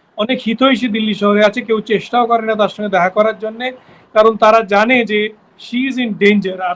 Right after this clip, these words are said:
তারা তাদের সঙ্গে দেখা করলে পরে they will be showing the path যে তিনি কোথায় থাকেন। সেই জন্য তাকে দেখা করার চেষ্টা কেউ করে না। যারা তাকে চেনে, অনেক বছর ধরে চেনে, ভারত, naturally এতগুলো অ্যাম্বাসেডর, হাই কমিশনার আমাদের আছে দিল্লি শহরে,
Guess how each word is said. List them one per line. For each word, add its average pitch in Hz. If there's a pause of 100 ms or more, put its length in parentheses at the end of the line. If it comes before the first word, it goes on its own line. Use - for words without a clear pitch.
তারা 214
তাদের 214
সঙ্গে 214
দেখা 190
করলে 226
পরে 247
they 208
will 233
be 240
showing 247
the 240
path - (420)
যে 202
তিনি 220
কোথায় 196
থাকেন। 165 (500)
সেই 202
জন্য 233
তাকে 285
দেখা 190
করার 220
চেষ্টা 202
কেউ 220
করে 170
না। - (500)
যারা 196
তাকে 208 (100)
চেনে, 247
অনেক 214
বছর 202
ধরে 202
চেনে, 190 (160)
ভারত, -
naturally 214
এতগুলো 226
অ্যাম্বাসেডর, 220
হাই 196
কমিশনার 220
আমাদের 208
আছে 202
দিল্লি 202
শহরে, 185